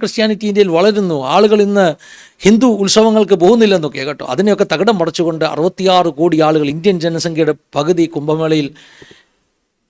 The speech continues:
പോയിരിക്കുകയാണ്. ഞാൻ പണ്ടൊരു പാഠഭേദം ചെയ്തിരുന്നു. സനാതന ധർമ്മത്തിൻ്റെ ഭാവി എന്ന് പറഞ്ഞാൽ ഞാൻ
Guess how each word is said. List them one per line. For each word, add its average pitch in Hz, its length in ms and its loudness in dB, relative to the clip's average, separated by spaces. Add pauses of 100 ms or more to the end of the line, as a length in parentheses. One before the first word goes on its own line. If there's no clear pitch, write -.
(140)
പോയിരിക്കുകയാണ്. 147 880 0 (720)
ഞാൻ 277 180 8 (220)
പണ്ടൊരു 190 340 6 (380)
പാഠഭേദം 156 480 0
ചെയ്തിരുന്നു. 131 340 -10 (120)
സനാതന 262 480 2 (120)
ധർമ്മത്തിൻ്റെ 190 460 2 (100)
ഭാവി 190 320 2
എന്ന് 180 160 2
പറഞ്ഞാൽ 147 300 0
ഞാൻ 147 100 0